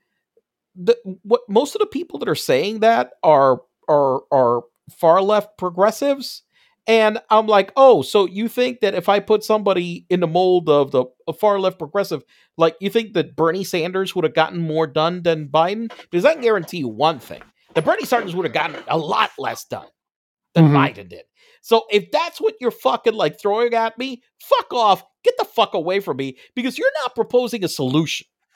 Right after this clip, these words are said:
Speaker 2: But he would have been angrier.
Speaker 1: Oh, that's it. Yes, of course, he would have been angrier. I mean, this is stupid. Uh, it, there,
Speaker 2: Look, here,
Speaker 1: it,
Speaker 2: here,
Speaker 1: it,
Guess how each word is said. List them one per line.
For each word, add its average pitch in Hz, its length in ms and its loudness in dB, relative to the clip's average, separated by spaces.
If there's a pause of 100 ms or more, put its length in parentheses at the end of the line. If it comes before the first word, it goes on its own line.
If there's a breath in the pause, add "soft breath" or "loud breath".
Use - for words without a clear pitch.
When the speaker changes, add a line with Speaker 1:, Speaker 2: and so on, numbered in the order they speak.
(120)
Speaker 2:
But 190 80 0
he 214 80 2
would 269 140 2
have 254 100 2
been 233 120 2
angrier. 160 680 -2 (400 soft breath)
Speaker 1:
Oh, 254 480 2
that's 196 360 -2
it. 98 240 -10
Yes, 151 320 -4
of 135 120 -14
course, 110 240 -12
he - 60 -20
would 123 140 -10
have 110 60 -10
been 104 200 -12
angrier. 87 440 -14 (1300 loud breath)
I - 20 -6
mean, 294 120 6
this 320 160 0
is 269 100 -2
stupid. - 420 0 (260 soft breath)
Uh, 254 100 4 (100)
it, 262 160 -8
there, 226 160 0
Speaker 2:
Look, 214 180 2
here, 269 160 -4
Speaker 1:
it, 269 60 -4
Speaker 2:
here, 247 140 0
Speaker 1:
it, 285 120 -6